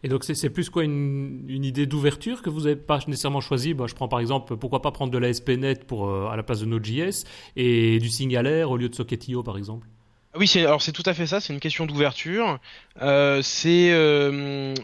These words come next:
Speaker 2: aussi parce que, euh, euh, on s'adresse à des gens qui, euh, en fait, dans la communauté Microsoft, euh, les gens qui font de la S P net, et cetera, ils connaissent ces technos-là, ils les ont pas forcément mises en œuvre, donc c'est un moyen pour eux, si jamais ils testent Vorlon, de découvrir un peu comment ça marche.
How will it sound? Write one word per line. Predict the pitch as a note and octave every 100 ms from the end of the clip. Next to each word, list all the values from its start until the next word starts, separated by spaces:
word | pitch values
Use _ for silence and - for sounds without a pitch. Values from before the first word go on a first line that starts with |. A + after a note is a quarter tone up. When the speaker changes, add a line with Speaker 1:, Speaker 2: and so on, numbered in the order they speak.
| -
Speaker 2:
aussi | D#3+ - G3 F#3
parce | D#3+ - D#3
que, | D3 E3+
euh, | E3+ E3 D3+ C#3 C3 B2 - - - - _ A2
euh, | A#2
on | D3+ D3
s'adresse | E3+ D#3+ E3+ F3+
à | D#3
des | D3
gens | E3 F3+
qui, | - D3+
euh, | C#3+ C#3 C3 - - -
en |
fait, | D#3
dans | F#3 D#3+
la | D3+
communauté | E3+ F3 F3 F#3
Microsoft, | F3+ F3 E3+ D#3+ F3+ - C#3
euh, | C3 B2+
les | B2
gens | B2
qui | D3+
font | - B2+
de |
la | B2
S | A#2
P | B2+
net, | C3+ C3
et | -
cetera, | B2 C3+
ils | B2+
connaissent | D3+ D#3 F3
ces | -
technos-là, | C3+ - C#3 C3+ F#3 A#3 - - - -
ils | C3+
les | C3+
ont | E3
pas | - F#3
forcément | F#3 - E3+ E3
mises | E3 D3+
en | D3+
œuvre, | D#3+ G#3 D3+
donc | B2+ A#2+
c'est | - C3+
un |
moyen | C#3 C#3+ D#3+
pour | D#3+ C#3+
eux, | D#3+
si | - B2+
jamais | C3+ D3
ils |
testent | D3 C3
Vorlon, | C3+ C3 D3 D#3
de | C3+ B2 - - -
découvrir | B2 D3 C#3 C#3
un | C#3
peu | C#3
comment | C3+ C3
ça | C#3+
marche. | C3+ G#3+ - -